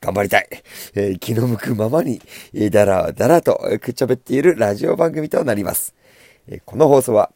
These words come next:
ゲームセンタータンポポの提供でお送りいたします。えー、おはこんちばんは、狭間です。<laughs> 前回に続いても、もうしょっぱなからね、笑ってしまうというね、あの、しょうもないラジオ番組始めます。始めさせていただきます。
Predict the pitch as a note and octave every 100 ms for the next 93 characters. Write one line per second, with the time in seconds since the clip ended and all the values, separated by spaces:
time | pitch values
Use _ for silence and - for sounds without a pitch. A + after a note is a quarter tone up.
0 | - F2+ A#2 F#3+ F#3 F#3+ - - - G#2+
1 | D2+ D2 - - - - - D#3+ - A2+
2 | G#2+ - F#2+ D#2+ - - F#2 - E2+ D2+
3 | F#2+ G2 F#2 - - - _ _ _ _
4 | - - - _ - - - - - -
5 | - E3 A#2 D3 C3 A#2+ - B2 C#3+ C3+
6 | G#2 - - - _ - - C3+ C3 C#3+
7 | F3+ - A#2 F#2 E2+ - F#2 G#2 - F2+
8 | E2 - - - - - - F2 - G#2+
9 | - D#3 B2 - F3 C#3 B2 G2+ - -
10 | - F#2+ G2+ A#2 C4+ - F3+ D3+ D3+ D3+
11 | D3 C#3+ A2 G2 F2+ F2 F#2 F2+ - -
12 | - - - G2+ G2+ G#2 G#2 - - A#2+
13 | B2 A#2 A2 G2 G2+ G2 G2+ E2+ F2 F2+
14 | F2+ F#2+ F#2 G2+ - - D#2 D#2 E2 -
15 | E2 F#2 G2+ A#2+ B2 G2+